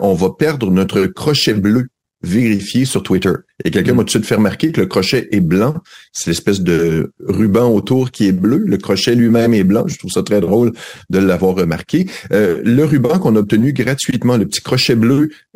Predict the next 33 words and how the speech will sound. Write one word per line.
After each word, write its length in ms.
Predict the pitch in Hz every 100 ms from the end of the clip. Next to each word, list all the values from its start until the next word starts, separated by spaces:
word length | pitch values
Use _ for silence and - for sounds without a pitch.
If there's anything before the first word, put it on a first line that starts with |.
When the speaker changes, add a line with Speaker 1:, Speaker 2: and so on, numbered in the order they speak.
| -
Speaker 1:
qui 160 | - -
certifie 440 | - 117 - -
qu'on 120 | 131 117
est 140 | 95
une 100 | 98
vraie 200 | 92 95
personne, 380 | 92 - 147 143
que 120 | 175
j'ai 140 | 151
obtenu 440 | 139 107 107 120 151
en 160 | 104 139
écrivant 420 | - - 123 123
Twitter, 300 | 113 104 123
en 160 | 123 98
mettant 180 | 92 123
une 60 |
pièce 300 | 110 139 120
d'identité, 640 | 107 101 98 - - 123 110
en 80 |
soumettant 400 | 90 - 98 110
des 160 | 117 -
articles, 420 | - - 117 117 - -
en 120 | 98
Speaker 2:
Mm. 40 | -
Speaker 1:
indiquant 300 | 220 - 127
que 140 | 98
j'étais 220 | - -
bien 220 | 82 104 104
Pascal 340 | 104 92 98
Forgette, 400 | 95 85 104 104
le 100 | 95
journaliste 500 | 98 90 90 85 -
techno, 360 | 85 - 107